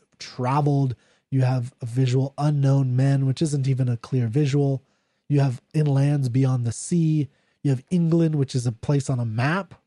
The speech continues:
Really, it's not, I mean, it's a place, it's a geography, but it's much more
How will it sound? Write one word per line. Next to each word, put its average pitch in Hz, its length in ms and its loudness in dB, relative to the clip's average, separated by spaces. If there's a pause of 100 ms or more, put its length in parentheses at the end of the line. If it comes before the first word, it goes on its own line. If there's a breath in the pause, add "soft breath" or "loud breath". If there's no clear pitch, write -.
(100)
Really, 170 300 2
it's 170 180 -4
not, 147 220 -2
I - 340 -14
mean, 156 80 2
it's 143 120 -2
a 131 40 -2
place, 170 480 0
it's 123 140 -6
a 120 60 -8
geography, 147 480 0
but 131 100 0
it's 135 160 -2
much 170 220 -4
more 143 280 -2